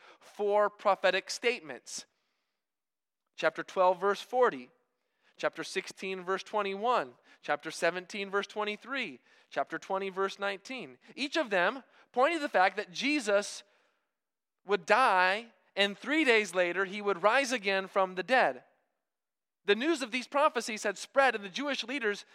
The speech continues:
are wise to them. "We need the tomb to be secure, lest his disciples come and steal away his body in the night and tell people that he rose again from the dead. This last fraud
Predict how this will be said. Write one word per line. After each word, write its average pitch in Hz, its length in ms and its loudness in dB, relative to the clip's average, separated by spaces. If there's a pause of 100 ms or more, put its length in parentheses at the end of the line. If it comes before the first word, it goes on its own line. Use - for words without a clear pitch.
(600)
are 190 140 6
wise 240 440 4
to - 120 -6
them. 131 320 -4 (2000)
"We 190 120 -4
need 233 280 -4
the 226 60 -8
tomb 240 360 -6
to 202 80 -10
be 220 480 -6 (160)
secure, 214 580 0
lest 202 360 4 (420)
his 233 160 -2
disciples 233 560 0
come 233 300 0
and 170 100 -8
steal 240 800 0 (140)
away 196 340 2
his 170 220 -6
body 175 440 0
in 151 100 -10
the 147 60 -8
night 147 300 -4
and 131 100 -14
tell 226 200 6
people 170 260 -8
that 165 80 0
he 160 80 -6
rose 175 420 0
again 160 400 -2 (180)
from 151 420 -2 (160)
the 165 80 -6
dead. 143 360 0 (220)
This 214 180 0
last 202 380 6
fraud 254 480 4